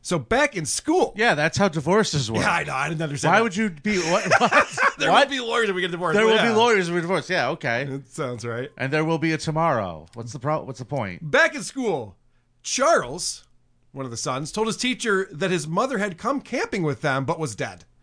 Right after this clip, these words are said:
Speaker 1: Braden drew a picture of three people in a van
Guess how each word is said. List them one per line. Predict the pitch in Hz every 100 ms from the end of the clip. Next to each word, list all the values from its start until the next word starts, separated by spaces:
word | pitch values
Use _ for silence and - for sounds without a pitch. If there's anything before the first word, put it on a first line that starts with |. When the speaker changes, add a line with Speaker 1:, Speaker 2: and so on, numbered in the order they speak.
| _ _
Speaker 1:
Braden | 139 180 330 269
drew | 185 175
a |
picture | - 285 - 170
of | 165 147
three | - 196 247
people | - 254 190
in | 170
a |
van | 147 190 151 135